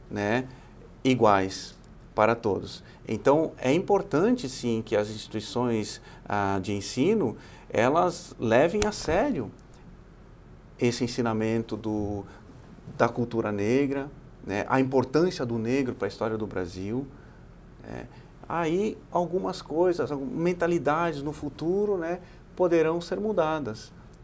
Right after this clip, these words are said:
Aí sim a gente pode vislumbrar no horizonte,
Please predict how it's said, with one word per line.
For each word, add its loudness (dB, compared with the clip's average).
Aí 2
sim -4
a 0
gente -4
pode 4
vislumbrar 8
no 6
horizonte, 2